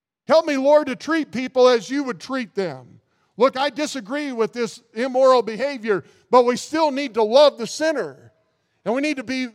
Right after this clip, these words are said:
and we love them by telling them that you're wrong in what you're doing. And you need to repent of these things and get it right and truly experience the joy and the happiness that God can give you. But we need to be an imitator of God as dear children and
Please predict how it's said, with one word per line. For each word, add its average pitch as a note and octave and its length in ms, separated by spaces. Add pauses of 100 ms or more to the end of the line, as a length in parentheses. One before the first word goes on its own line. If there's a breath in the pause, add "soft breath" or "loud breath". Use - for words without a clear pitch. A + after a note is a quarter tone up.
and A3 300
we B3 180
love A#3+ 380
them A#3 220
by A3+ 160
telling C#4+ 440
them B3+ 200
that B3+ 180
you're A#3+ 200
wrong C#4 400
in A3+ 100
what A#3 220
you're A3+ 100
doing. F3 600 (420)
And F#3+ 100
you B3 80
need D4 200
to C#4 60
repent C#4+ 420
of B3+ 100
these G#3+ 260
things A#3+ 340
and G#3+ 140 (300 soft breath)
get D4 140
it C#4+ 40
right C4 420
and G#3+ 200
truly C#4+ 420
experience B3 640
the G3+ 100
joy B3+ 360
and A3 100
the G#3 60
happiness G#3 580
that G#3+ 220 (280 soft breath)
God B3+ 380
can A#3 180
give C4 240
you. G#3 260
But G3 220 (220 soft breath)
we G#3+ 100
need A#3 180
to G#3 40
be A#3 140
an A3+ 100
imitator A3 560
of F#3+ 140
God G#3+ 400
as F3+ 200 (280 soft breath)
dear B3 240
children A3+ 560
and G3 180